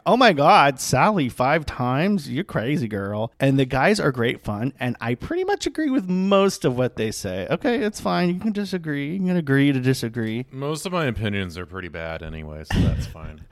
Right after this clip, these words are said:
Speaker 1: <laughs> Thank you, and keep the episodes coming. We will, Sally. We're forging through the third season. We've got Steven back. So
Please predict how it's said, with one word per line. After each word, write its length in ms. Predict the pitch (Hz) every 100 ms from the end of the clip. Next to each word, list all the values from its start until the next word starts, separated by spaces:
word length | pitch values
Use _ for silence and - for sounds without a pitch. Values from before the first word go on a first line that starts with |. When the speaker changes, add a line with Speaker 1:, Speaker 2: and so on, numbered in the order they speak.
| 147 165
Speaker 1:
<laughs> 260 | 156 _
Thank 280 | 151 165 -
you, 120 | 202
and 200 | 135 143
keep 280 | 127 147 135
the 140 | -
episodes 640 | 123 - 139 - 127 127 -
coming. 600 | - 117 95 87 98 113
We 200 | 147 190
will, 400 | 180 170 160 160
Sally. 600 | - 110 104 104 110 107
We're 180 | 104 101
forging 1040 | - _ - 170 190 214 220 180 196 196
through 440 | - - 143 147
the 160 | 147 139
third 440 | - 127 127 131
season. 640 | - - 120 117 107 107 110
We've 140 | 98
got 240 | 90 - -
Steven 720 | - - - 185 196 180 170
back. 500 | 127 107 110 110 -
So 440 | - 131 117 110